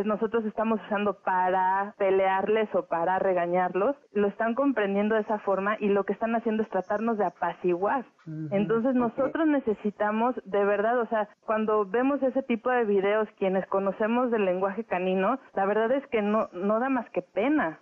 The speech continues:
Speaker 1: porque dices, es
Speaker 2: Sí.
Speaker 1: que tu perro te está diciendo que te calmes, que te tranquilices, que lo que estás haciendo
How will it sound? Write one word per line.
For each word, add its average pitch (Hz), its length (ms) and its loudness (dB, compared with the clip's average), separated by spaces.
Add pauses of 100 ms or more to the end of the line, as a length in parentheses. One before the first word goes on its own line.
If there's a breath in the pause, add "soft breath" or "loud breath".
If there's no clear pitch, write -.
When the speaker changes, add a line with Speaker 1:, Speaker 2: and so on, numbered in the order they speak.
(100)
Speaker 1:
porque 208 680 0
dices, 226 360 0
es 208 140 0
Speaker 2:
Sí. 170 60 -6
Speaker 1:
que 262 160 2
tu 196 360 -6
perro 262 420 0
te 233 100 -4
está 226 220 0
diciendo 220 640 0 (160)
que 214 100 0
te 214 240 -2
calmes, 247 380 0
que 196 120 -2
te 190 140 -2
tranquilices, 214 680 0
que 196 100 -2
lo 190 160 2
que 202 80 -2
estás 233 260 -2
haciendo 220 560 0